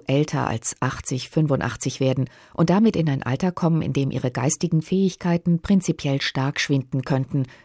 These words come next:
bis hin zu einer Demenz. Auf der anderen Seite aber, sagt Gabriele Dobelhammer-Reiter, bleiben wir heute viel länger jung als früher.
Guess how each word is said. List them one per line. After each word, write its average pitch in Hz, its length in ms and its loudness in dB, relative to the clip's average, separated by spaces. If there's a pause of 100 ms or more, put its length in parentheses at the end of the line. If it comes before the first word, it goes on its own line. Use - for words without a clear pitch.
(100)
bis 147 160 2
hin 123 180 0
zu - 120 -6
einer 139 200 -2
Demenz. 143 480 2 (400)
Auf - 140 2
der - 120 2
anderen 226 220 6
Seite 131 320 0
aber, 127 240 0
sagt 127 260 -4
Gabriele 139 460 2
Dobelhammer-Reiter, 147 840 2 (300)
bleiben 214 280 4
wir 190 120 6
heute 190 260 2
viel 220 280 0
länger 175 240 2
jung 147 280 2
als - 220 -4
früher. 117 360 -2